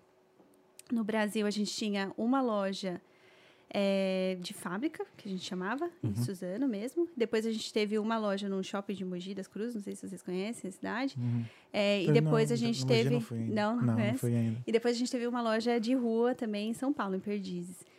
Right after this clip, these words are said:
Speaker 1: Então foi um, um período bem bacana, aprendi muito. Loja, tive loja de shopping, né? Então
Speaker 2: Uhum.
Speaker 1: imagina o, o rolo e tal.
Speaker 2: Qual que você prefere, de rua ou de shopping?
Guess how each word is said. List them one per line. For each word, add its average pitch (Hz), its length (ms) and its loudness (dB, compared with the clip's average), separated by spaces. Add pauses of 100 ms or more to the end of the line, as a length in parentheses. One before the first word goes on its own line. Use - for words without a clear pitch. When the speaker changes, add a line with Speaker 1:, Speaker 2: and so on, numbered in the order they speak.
(240)
Speaker 1:
Então 208 160 0
foi 233 380 2
um, 247 180 2
um 226 60 0 (160)
período 226 260 2
bem 240 100 4
bacana, 202 420 -2
aprendi 202 280 -4
muito. 190 480 -2
Loja, 196 240 -2
tive 196 240 -8
loja 202 240 -2
de 208 60 -4
shopping, 190 480 -2
né? 180 140 0
Então 190 260 -4
Speaker 2:
Uhum. 196 140 -2
Speaker 1:
imagina 196 460 0
o, 185 440 -6
o - 100 -4
rolo 190 400 -4
e - 20 -8
tal. 185 200 -6
Speaker 2:
Qual 170 100 6
que 202 80 0
você 180 80 8
prefere, 151 380 8
de 123 160 4
rua 139 240 8
ou 156 80 10
de 147 60 0
shopping? 110 340 2